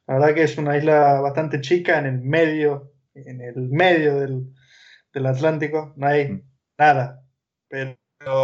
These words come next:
Speaker 1: la verdad que por lo que vi de noche, muy pintoresca, todo, todo muy lindo. Así que mañana,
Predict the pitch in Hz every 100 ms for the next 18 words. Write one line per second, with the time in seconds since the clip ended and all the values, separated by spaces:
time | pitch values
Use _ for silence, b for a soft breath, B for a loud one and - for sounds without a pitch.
0 | 131 131 135 151 165 151 143 143 156 165
1 | 170 175 165 156 160 156 143 165 160 143
2 | 147 147 139 - _ _ _ _ _ _
3 | _ _ _ _ _ _ _ - 156 151
4 | 156 147 131 139 143 143 147 175 175 151